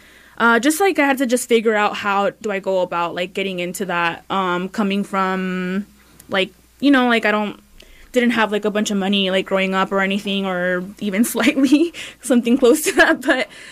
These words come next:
uh, I was just like, "How do I get from, like, what I have, uh, to making, like, a profession out of it?" Like, I had to, like, um, get res-, like, you know, like, look for resources. Um, school was, like, the, the route that I ended up taking.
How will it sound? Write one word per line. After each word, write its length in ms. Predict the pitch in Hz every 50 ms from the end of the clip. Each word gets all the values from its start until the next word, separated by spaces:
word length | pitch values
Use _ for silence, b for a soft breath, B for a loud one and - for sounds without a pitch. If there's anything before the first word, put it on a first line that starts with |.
| B B B
uh, 240 | - 240 247 247
I 40 | 247 254
was 100 | 269 262
just 100 | 262 262
like, 120 | 254 240
"How 180 | 262 247 247 262
do 100 | 277 262
I 120 | 254 240
get 420 | 220 220 214 214 214 208 - -
from, 220 | - 226 214 214 202
like, 260 | 202 190 190 208 -
what 280 | - - 208 226 226 233
I 80 | 226
have, 480 | 240 233 220 208 208 214 226 247 254 - - _ _ _ _
uh, 480 | 214 220 220 214 208 208 202 202 196 196 196 -
to 680 | 226 214 208 208 202 202 202 196 196 196 196 196 190 - -
making, 360 | - 208 196 196 196 208 214
like, 140 | 208 202 202
a 60 | 208
profession 440 | 190 220 226 - 180 202 - - 208
out 140 | 202 190 196
of 140 | 196 185 196
it?" 200 | 208 214 214 180
Like, 140 | 196 190 190
I 60 | 190
had 180 | 190 175 190 -
to, 100 | - 202
like, 260 | 190 175 180 175 - b b b b b b b b b b
um, 800 | 196 202 196 190 190 185 185 185 185 180 180 180 180 180 160 156 - _ _ _ _ _ - - _ _ _ _ _ _ _ _ _ _ _ _ - 202
get 200 | - 226 175 170
res-, 260 | 214 202 196 - -
like, 260 | 208 214 202 208 -
you 100 | 233 254
know, 120 | 269 262
like, 180 | 247 240 220 214
look 160 | 226 220 220 -
for 180 | - 233 214
resources. 1000 | 196 202 202 202 - 214 214 226 220 220 220 214 214 214 214 208 214 214 214 208 -
Um, 800 | - 202 196 196 190 190 185 190 185 185 180 175 175 202 202 - B B B B B B B B
school 460 | - 214 226 233 285 330 359 392 392
was, 160 | 403 392 330
like, 140 | 370 349 302
the, 200 | 311 311 294 - -
the 240 | 226 277 269 254
route 300 | 226 226 214 220 240 247
that 100 | - 262
I 80 | 254 247
ended 240 | 240 240 233 254 247
up 120 | 240 220
taking. 600 | - 233 208 214 214 - 302 311 311 320 339 320